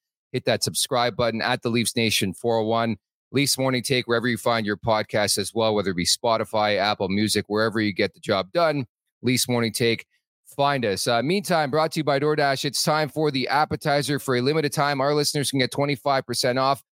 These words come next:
up to ten dollars in value and zero delivery fees on their first order of fifteen dollars or more when you download the DoorDash app and enter code nation twenty-five.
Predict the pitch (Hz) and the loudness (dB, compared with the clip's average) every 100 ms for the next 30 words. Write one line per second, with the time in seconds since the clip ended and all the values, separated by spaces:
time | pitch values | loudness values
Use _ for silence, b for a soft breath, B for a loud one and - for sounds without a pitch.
0 | _ _ - 110 123 - 190 180 170 160 | _ _ -2 -2 0 -2 0 2 2 2
1 | 127 131 117 135 147 143 123 107 143 175 | 0 -2 0 2 2 2 0 0 0 2
2 | 156 147 151 147 143 135 120 - 147 - | 2 0 0 0 0 2 0 0 0 0
3 | 147 135 120 - 147 - 143 131 135 117 | 0 0 0 0 -4 -2 -2 2 2 0
4 | 117 120 139 139 - _ _ _ 113 117 | -2 0 0 0 -4 _ _ _ 0 0
5 | 113 131 139 135 120 120 135 127 113 - | 2 2 2 0 0 0 2 2 0 0
6 | 151 147 120 107 - 131 131 123 110 131 | 0 0 0 -4 -4 -2 0 0 -2 -2
7 | 117 110 131 - 123 - 123 123 - 120 | 0 0 0 0 -2 -2 -2 -2 0 0
8 | 117 | 0